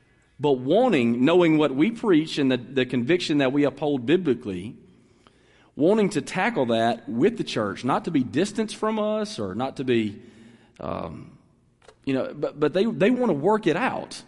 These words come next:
because they, they really want to, to arrive, e-, even though they may be still dealing with it or frustrated by their feelings. Um, it's not a,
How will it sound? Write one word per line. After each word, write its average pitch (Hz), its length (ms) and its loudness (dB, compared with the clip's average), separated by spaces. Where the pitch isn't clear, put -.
because 139 220 -4
they, 170 220 4
they 156 180 4
really 214 240 4
want 175 260 2
to, 139 240 2
to 156 120 -2
arrive, 147 420 2
e-, 208 320 2
even 269 180 4
though 170 160 6
they 151 140 4
may 156 160 4
be 143 120 0
still 147 400 2
dealing 226 440 4
with 220 220 4
it 208 80 4
or 135 100 4
frustrated 185 640 0
by 135 160 4
their 123 140 2
feelings. 220 640 2
Um, 135 340 2
it's 156 160 -2
not 233 260 2
a, 151 140 0